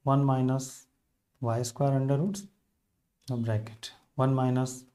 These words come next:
वाई स्क्वायर माइनस एक्स वाई upon वन माइनस एक्स स्क्वायर। ठीक,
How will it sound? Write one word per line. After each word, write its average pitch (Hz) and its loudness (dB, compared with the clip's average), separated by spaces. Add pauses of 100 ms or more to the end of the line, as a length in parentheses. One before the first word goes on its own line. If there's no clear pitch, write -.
वाई 123 -2
स्क्वायर 165 -2 (1600)
माइनस 139 4 (160)
एक्स 139 -2
वाई 156 6
upon 156 4 (240)
वन 127 0
माइनस 117 -4 (500)
एक्स - -20
स्क्वायर। - -20
ठीक, - -10